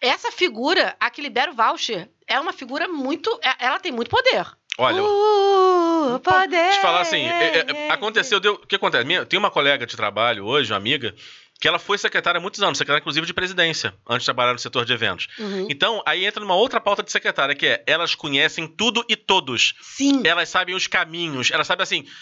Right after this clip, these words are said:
Speaker 2: "Meu Deus, eu não consigo resolver isso." Ela, "Fala com o Braga, peraí."
Speaker 1: <laughs>
Speaker 2: Ou então assim, "O Braga não atende ninguém."
Speaker 1: Só atende ela.
Speaker 2: Aí ela toca, "Meu amor", assim.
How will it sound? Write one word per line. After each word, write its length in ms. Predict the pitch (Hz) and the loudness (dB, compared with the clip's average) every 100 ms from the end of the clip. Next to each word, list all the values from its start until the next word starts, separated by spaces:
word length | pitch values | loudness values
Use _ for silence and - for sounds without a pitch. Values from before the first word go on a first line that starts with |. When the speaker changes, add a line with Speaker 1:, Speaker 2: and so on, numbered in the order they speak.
| - | -8
Speaker 2:
"Meu 120 | 269 277 | -2 0
Deus, 120 | 320 | 2
eu 40 | 349 | 2
não 40 | |
consigo 340 | 349 339 339 | 0 0 2
resolver 280 | 311 285 262 | 4 2 0
isso." 160 | 240 185 | 0 0
Ela, 200 | 143 113 _ _ _ _ | -2 -4 _ _ _ _
"Fala 200 | - 135 123 | 0 0 0
com 80 | |
o 40 | 123 | -2
Braga, 360 | 107 87 87 - | -2 -2 -6 -6
peraí." 240 | 120 104 | -2 0
Speaker 1:
<laughs> 420 | - 196 - - 320 | 0 -2 0 0 4
Speaker 2:
Ou 80 | 392 | 4
então 120 | 415 | 4
assim, 160 | - 403 - - | 0 0 0 0
"O 160 | 359 359 | 0 2
Braga 340 | 190 214 330 214 | 2 2 2 0
não 120 | 220 | 0
atende 400 | 214 - 233 202 | 0 2 0 0
ninguém." 500 | 240 330 240 185 139 | -2 2 0 0 -6
Speaker 1:
Só 140 | - 262 | 2 2
atende 380 | 262 277 269 | 2 -6 -2
ela. 80 | 233 | 2
Speaker 2:
Aí 40 | 185 | 2
ela 140 | 202 | 0
toca, 320 | 190 226 226 - - 330 | 0 0 -2 -8 -16 2
"Meu 280 | 381 370 | 4 6
amor", 800 | 302 214 202 214 208 196 165 - - | 4 2 4 6 6 6 4 2 0
assim. 580 | 214 - 214 151 92 | -2 -2 -4 -4 -10